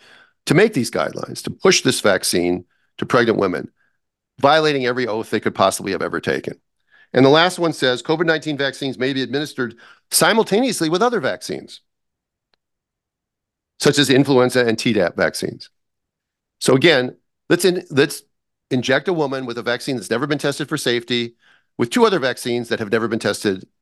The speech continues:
in a randomized placebo-controlled trial for safety, because that's a good idea. Okay, so McCullough goes on and says, "Now, years later, scientists are filling in the knowledge gaps." Actually, it's been around for a while. With results that are,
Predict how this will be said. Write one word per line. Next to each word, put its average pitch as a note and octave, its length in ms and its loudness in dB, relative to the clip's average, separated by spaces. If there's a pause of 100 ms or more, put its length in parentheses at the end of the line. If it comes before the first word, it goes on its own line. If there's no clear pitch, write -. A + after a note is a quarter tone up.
(140)
in A2+ 80 4
a - 20 4
randomized G#2 440 0
placebo-controlled F#2 680 -2
trial E2 380 -4 (160)
for G2 120 -6
safety, - 420 -6 (840)
because A2 400 0 (120)
that's A#2+ 180 2
a G#2+ 40 2
good F#2+ 120 0
idea. D#2+ 320 -4 (1400)
Okay, A#2 240 2 (300)
so D3 120 4
McCullough F3+ 380 4
goes D3+ 160 2
on C3 180 0
and C3 100 -4
says, A#2+ 260 -2
"Now, B2+ 160 2
years E3 260 0
later, C3+ 260 -2
scientists C#3+ 460 -2
are A2+ 80 -4
filling E3+ 360 4
in C#3+ 100 0
the C3 60 -2
knowledge A2+ 360 -4
gaps." - 480 -4 (960)
Actually, A#2 360 4
it's A#2 120 -2
been A3+ 120 4
around E3 240 4
for D#3 100 -4
a A#2+ 40 -2
while. G#2 440 -4 (840)
With C3+ 80 2
results E3 360 4
that E3+ 120 0
are, C#3 180 -2